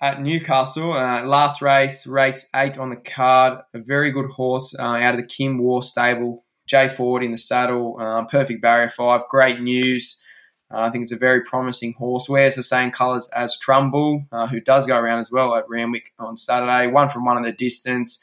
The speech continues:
Goes well first up. Has great form lines in a not, in a race that has not much depth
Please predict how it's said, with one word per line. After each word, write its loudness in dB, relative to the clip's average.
Goes 4
well 4
first -4
up. 4
Has -4
great 2
form -6
lines 2
in -8
a -4
not, -6
in -4
a 2
race 2
that -6
has -2
not -2
much -4
depth -4